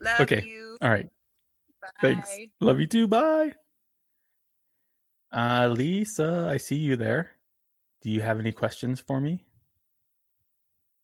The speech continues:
Speaker 2: Or anybody else have questions for me?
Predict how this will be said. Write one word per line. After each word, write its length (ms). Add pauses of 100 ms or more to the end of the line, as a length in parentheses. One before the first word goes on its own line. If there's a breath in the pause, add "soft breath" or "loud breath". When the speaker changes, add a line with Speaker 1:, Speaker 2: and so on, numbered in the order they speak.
(640)
Speaker 2:
Or 180
anybody 360
else 380
have 160
questions 400
for 180
me? 280